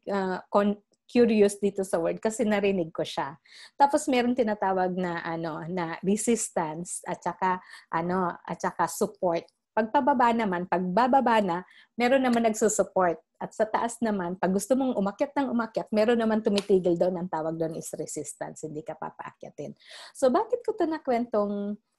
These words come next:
ah, itong word na pivot na to? Kasi in, in our life right now, katulad nitong, ah, meron tayong pandemic, itong crisis, no? So, itong pivot,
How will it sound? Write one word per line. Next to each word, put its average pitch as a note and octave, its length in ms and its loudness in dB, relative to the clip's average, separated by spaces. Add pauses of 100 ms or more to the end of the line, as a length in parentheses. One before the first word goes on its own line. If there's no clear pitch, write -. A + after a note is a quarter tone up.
(360)
ah, F#3+ 260 -2 (300)
itong G#3 260 2
word G3 240 4
na F3 160 -2
pivot E3+ 480 0
na D#3 160 -8
to? D#3 240 -6
Kasi A3 460 0 (840)
in, C4+ 240 6
in B3+ 380 2
our D4+ 180 0
life B3+ 480 0 (320)
right D#3+ 320 -2
now, D3 240 -8
katulad F3 400 -2
nitong, E3+ 560 -4
ah, E3 240 -8
meron F3 300 -8
tayong E3 240 -4
pandemic, G3+ 580 0
itong D#3 240 -8
crisis, D3+ 800 -4
no? G#3+ 240 -4 (480)
So, C4+ 480 4
itong G4 380 0
pivot, G3+ 560 4